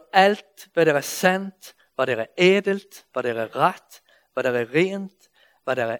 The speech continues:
værd at elske, hvad der er værd at tale godt om,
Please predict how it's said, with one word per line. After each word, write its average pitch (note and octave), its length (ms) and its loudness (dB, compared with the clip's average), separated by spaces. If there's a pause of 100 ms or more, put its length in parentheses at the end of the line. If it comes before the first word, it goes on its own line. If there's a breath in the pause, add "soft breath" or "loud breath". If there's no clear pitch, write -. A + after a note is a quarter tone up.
(140)
værd F3 420 4
at D#3 260 -6
elske, G3 580 -6 (460)
hvad C3+ 120 -2
der C3+ 80 0
er B2 140 -2
værd D3+ 240 0
at D3 120 -2
tale B2 300 -6
godt - 480 -4
om, F3 240 -6